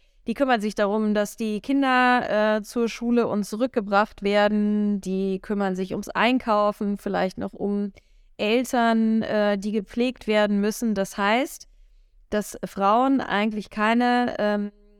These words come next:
Wege oder seltenst Wege einfach von A nach B haben. Männer haben das tatsächlich sehr viel häufiger,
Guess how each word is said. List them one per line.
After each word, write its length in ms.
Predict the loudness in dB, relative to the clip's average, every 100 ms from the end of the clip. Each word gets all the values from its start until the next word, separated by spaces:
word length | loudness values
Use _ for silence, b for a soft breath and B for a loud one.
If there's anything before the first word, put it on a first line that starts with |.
| _
Wege 800 | -12 -6 -4 -2 0 2 2 0
oder 220 | -2 -4 -2
seltenst 920 | 0 0 0 -2 -2 -2 -4 -6 -4
Wege 480 | -2 0 2 0
einfach 300 | 0 -4 -4
von 180 | -4 -4
A 160 | -2 -2
nach 160 | -2
B 260 | -4 -4 -2
haben. 340 | -4 -8 -10 -14 _ _ _
Männer 420 | -2 0 2 4
haben 140 | 2 2
das 120 | 0
tatsächlich 480 | -4 -4 -4 -4 -2
sehr 160 | -2
viel 180 | -2 -2
häufiger, 680 | 2 2 2 -2 -2 -2 -4